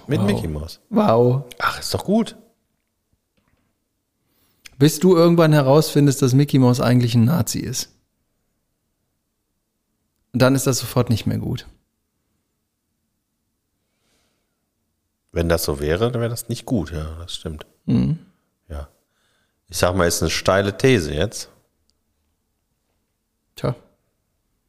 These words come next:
Speaker 2: So werden, ähm,
Speaker 1: Legenden geschrieben, ja, ja.
Speaker 2: Genau.
Speaker 1: Weißt du, wie, äh, wie Mickey
Speaker 2: Wi-,
Speaker 1: Mouse
Speaker 2: wi- <laughs>
Speaker 1: früher hieß, eigentlich?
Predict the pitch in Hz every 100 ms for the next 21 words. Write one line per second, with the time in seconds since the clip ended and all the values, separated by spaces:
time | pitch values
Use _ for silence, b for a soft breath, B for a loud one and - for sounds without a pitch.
0 | _ _ _ _ _ _ _ _ _ _
1 | - 113 120 120 131 135 139 131 127 127
2 | 131 127 131 - _ _ _ _ _ _
3 | _ - - 90 87 90 69 69 - 65
4 | 65 67 - 80 80 85 67 - 143 147
5 | 139 - - - 80 - 80 78 80 76
6 | 73 76 73 76 73 76 - 185 78 220
7 | - 170 - - 262 - - 101 104 101
8 | 120 160 - - _ _ 87 87 104 120
9 | 147 -